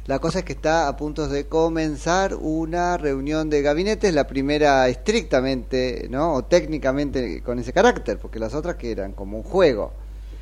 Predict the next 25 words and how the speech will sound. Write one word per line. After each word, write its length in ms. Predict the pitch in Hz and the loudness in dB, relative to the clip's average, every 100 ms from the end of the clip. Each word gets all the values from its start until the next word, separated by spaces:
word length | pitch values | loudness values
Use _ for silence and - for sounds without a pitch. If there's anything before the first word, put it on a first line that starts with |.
| - - | -14 -8
El 120 | 123 120 | -4 0
gabinete 340 | 127 143 139 | 0 0 2
a 40 | |
las 160 | 131 131 | 2 4
sombras, 420 | 190 185 143 123 | 6 6 6 0
decía 240 | 113 113 131 | -2 -2 -2
Milei, 440 | 160 156 156 160 | 2 6 8 8
después 360 | 135 120 131 123 | 4 0 -2 -2
los 220 | 120 117 | -2 -2
equipos 420 | 127 143 185 175 | -4 0 0 4
técnicos, 580 | 175 170 170 202 233 165 | 6 6 2 0 2 4
y 60 | 147 | 4
así 320 | 143 175 202 | 2 2 6
ahora 300 | 151 156 185 | 8 8 4
es 220 | 165 - - - - - | 0 -8 -14 -14 -14 2
efectiva 800 | 165 180 165 175 - 254 247 240 220 | 6 8 8 4 4 2 6 6 6
y 100 | 175 | 6
legalmente 1080 | 160 160 190 202 190 135 160 185 175 - 180 | 8 8 8 8 4 0 2 2 0 -2 -4
toda 880 | - 226 254 247 240 220 208 190 - | 4 8 10 10 6 4 4 2 0
una, 680 | 165 175 175 175 190 220 247 - - | 0 0 0 0 -2 -2 -8 -12 -8
toda 500 | - 202 208 202 202 | 4 6 6 6 4
una 320 | - 165 165 165 | 2 -2 0 -2
reunión 400 | 135 131 147 143 | -2 -2 -2 -2
de 120 | 127 | 0
gabinete 580 | 143 185 202 196 226 | 0 0 -2 0 -2